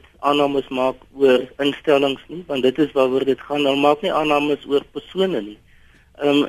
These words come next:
ons het al dikwels gesien hoe dieselfde grondwet deur verskillende presidente in verskillende dele van die wêreld op verskillende maniere in,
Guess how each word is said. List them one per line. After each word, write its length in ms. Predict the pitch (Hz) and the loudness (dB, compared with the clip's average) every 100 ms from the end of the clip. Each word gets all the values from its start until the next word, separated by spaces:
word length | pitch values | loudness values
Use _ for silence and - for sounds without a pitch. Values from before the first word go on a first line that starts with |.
| - | 0
ons 180 | 160 165 | 0 2
het 200 | 160 160 | 2 4
al 180 | 151 | 4
dikwels 380 | 147 165 196 185 | 4 0 0 -2
gesien 500 | - 165 - 165 160 | -2 -8 -4 -2 -2
hoe 220 | 143 147 | 0 0
dieselfde 540 | 147 135 156 165 165 165 | 0 -2 2 2 2 -6
grondwet 560 | - 156 147 143 139 | -4 -4 -2 -2 -2
deur 180 | 143 135 | 0 -2
verskillende 640 | - 139 - 170 180 175 | -2 -12 -2 2 2 2
presidente 840 | 147 151 143 139 127 131 127 - 170 - - _ - - | -2 -2 -2 -2 -4 -4 -6 -10 -12 -16 -20 _ -20 -8
in 100 | 135 | -6
verskillende 560 | - 139 - 170 175 160 | -2 -2 2 2 2 2
dele 280 | 139 135 135 | 2 2 0
van 180 | 131 | -2
die 100 | 131 | -2
wêreld 380 | 127 123 135 143 | 2 2 2 -4
op 140 | 147 - | -10 -8
verskillende 480 | 147 - 156 151 | -6 2 2 2
maniere 400 | 151 147 147 147 | 0 0 0 2
in, 120 | 135 | 0